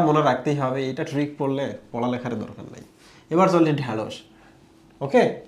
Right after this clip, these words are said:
ঢ্যাঁড়স অনেকে মজা করে খায়, মসখাস, অ্যাবেল মসকাস, ক্লিয়ার? So তুমি মজা কইরা খাস, তুই মজা কইরা খাস, আমি পাই না, ঢ্যাঁড়সে কোনো মজা পাই না, ক্লিয়ার? তাহলে মজখাস,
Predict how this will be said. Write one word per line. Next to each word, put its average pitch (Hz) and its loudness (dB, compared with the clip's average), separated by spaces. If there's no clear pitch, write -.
ঢ্যাঁড়স 139 6
অনেকে 165 4
মজা 143 6
করে 139 0
খায়, - -2
মসখাস, 120 -4
অ্যাবেল 117 0
মসকাস, - -6
ক্লিয়ার? 196 6
So 113 -4
তুমি 147 2
মজা 160 6
কইরা 139 2
খাস, 101 -6
তুই 170 4
মজা 147 4
কইরা 131 2
খাস, 190 -2
আমি 117 -4
পাই 110 0
না, 98 -6
ঢ্যাঁড়সে 104 -8
কোনো 104 -8
মজা 92 -6
পাই - -16
না, - -18
ক্লিয়ার? 185 10
তাহলে 110 2
মজখাস, - 2